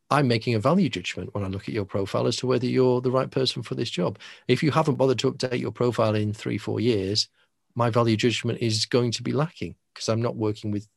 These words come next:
with the great information. That's why I would say, you know, ha-, make sure that y-, if you're, if you're interested in hearing about opportunities that fit you, self-pub-, publish what you're about and what your capabilities are.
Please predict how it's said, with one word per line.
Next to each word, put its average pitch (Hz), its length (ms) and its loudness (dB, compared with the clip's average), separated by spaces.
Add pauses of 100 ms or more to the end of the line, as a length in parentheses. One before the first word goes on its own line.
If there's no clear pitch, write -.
with 113 160 -4
the 110 80 -12
great 110 240 -2
information. 113 540 -4 (420)
That's 139 160 2
why 139 140 6
I 127 40 6
would 120 140 2
say, 120 320 0
you 160 80 -2
know, 107 120 0
ha-, - 280 -8
make 143 240 2
sure 131 240 2
that 117 220 -2
y-, - 100 -6
if - 160 0
you're, 123 240 4
if 120 140 0
you're 123 340 2
interested 139 560 4
in 110 240 0 (400)
hearing 120 260 6
about 113 240 2
opportunities 113 540 0
that 107 160 -2
fit 139 240 0
you, 107 260 -2 (880)
self-pub-, - 680 2 (180)
publish 120 640 0 (380)
what 131 300 2
you're 120 220 6
about 110 340 2
and 113 120 -2
what 117 200 -2
your 110 100 2
capabilities 117 720 -2
are. 101 240 -2